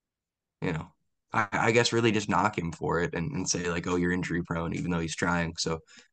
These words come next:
um, yeah, it is a difficult situation, but it's just the unfortunate reality of kind of finding continuity, finding a role on a team that has a, a lot of good, good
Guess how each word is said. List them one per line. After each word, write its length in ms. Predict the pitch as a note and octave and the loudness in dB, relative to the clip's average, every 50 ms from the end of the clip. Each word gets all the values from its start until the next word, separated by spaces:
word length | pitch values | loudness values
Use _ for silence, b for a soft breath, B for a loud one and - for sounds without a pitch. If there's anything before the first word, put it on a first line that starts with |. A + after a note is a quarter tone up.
| _ - | _ -4
um, 520 | - F2+ F2 - - - - - G2+ G#2 - _ _ _ _ _ _ _ _ - | 0 0 0 0 -2 -6 -6 -6 -8 -8 -12 _ _ _ _ _ _ _ _ -8
yeah, 140 | - E2+ E2+ | -6 -4 -2
it 120 | E2+ F2+ G#2 | 0 2 2
is 100 | G2+ F#2+ | 2 4
a 40 | F#2+ | 4
difficult 300 | G#2 G2+ - - F2+ - | 2 2 0 -2 -2 -2
situation, 600 | - F#2+ F2+ - F#2+ F2 F#2 F#2 - - G2+ F2 | -2 -4 -2 -2 -2 0 0 0 2 2 2 2
but 120 | E2+ E2+ | 2 2
it's 140 | E2+ D#2 - | 0 -2 -6
just 240 | - F2+ - - - _ _ _ _ _ _ _ _ _ | -6 -6 -6 -8 -10 _ _ _ _ _ _ _ _ _
the 100 | - - | 4 6
unfortunate 680 | A2 A2+ G#2 G2+ A#2 A2+ G#2+ - - A#2+ G2 F#2 G2+ F#2+ - | 6 6 8 8 8 8 8 6 4 2 2 4 2 2 4
reality 560 | G#2 G2+ G2 G2 F#2 F2 G2+ G2+ F#2 F#2+ F2+ | 4 4 4 2 2 2 4 4 4 4 2
of 120 | F#2 F#2+ - - _ _ _ _ _ _ _ _ _ _ - | 2 -2 -6 -14 _ _ _ _ _ _ _ _ _ _ -2
kind 120 | G#2 F#2+ | -2 -2
of 60 | G2+ | 0
finding 360 | - - G#2 G2+ G2 G2 G2 F#2+ | 0 2 2 4 4 4 4 2
continuity, 500 | - G2 F#2+ F#2 G2 F#2 F#2 F2+ F2 F2 | 2 -2 -2 0 0 0 2 2 2 2
finding 400 | - F#2+ F#2 F#2 F#2 F2+ F2 F2 | 0 -2 -2 -2 -2 -2 0 0
a 40 | |
role 280 | E2+ E2+ E2+ F2 F2 E2+ | 0 0 2 2 2 2
on 80 | E2+ F2 | 0 -2
a 60 | F2 | -4
team 220 | - - - E2 E2 | -4 -4 -4 -2 -2
that 100 | F2 F#2+ | -4 -4
has 160 | F2 D#2+ E2+ | -6 -6 -6
a, 120 | E2+ D#2+ - | -6 -6 -4
a 80 | E2 E2+ | -4 -4
lot 180 | F2 F2+ E2+ F#2 | -4 -2 -2 -4
of 60 | E2 | -2
good, 220 | - F2 E2+ E2 b b b b b b - | 0 0 -2 -2 b b b b b b 6
good 160 | C3 B2+ - | 6 6 6